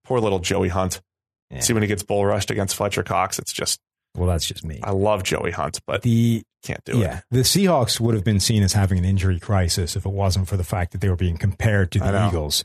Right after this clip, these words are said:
Speaker 1: I know, right?
Speaker 2: who ran out of bodies to even play the game. Um, like, they are pretty banged up as well, which is why I just think they're gonna struggle overall in this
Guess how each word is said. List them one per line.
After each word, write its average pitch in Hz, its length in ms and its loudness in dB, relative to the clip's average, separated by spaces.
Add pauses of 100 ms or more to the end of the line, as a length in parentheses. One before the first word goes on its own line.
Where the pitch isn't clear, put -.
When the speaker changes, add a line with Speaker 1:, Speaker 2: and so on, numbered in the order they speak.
Speaker 1:
I - 120 -12
know, 92 200 -8
right? 92 140 -4
Speaker 2:
who 98 80 4
ran 98 240 2
out 95 160 2
of 87 160 0
bodies 82 540 -2
to 104 100 0
even 85 240 -2
play 104 240 2
the 82 100 -2
game. 80 300 -6 (420)
Um, 92 520 0 (320)
like, 104 340 0
they 117 300 2
are 101 80 2
pretty 104 180 2
banged 98 320 2
up 90 140 0
as 85 120 -2
well, 92 460 0 (380)
which 98 140 -4
is 90 120 2
why 92 240 2
I 80 60 0
just - 240 -6
think 90 140 -2
they're 92 120 0
gonna 85 160 -4
struggle 87 480 -2
overall 87 460 -2
in 82 80 -6
this 78 160 -4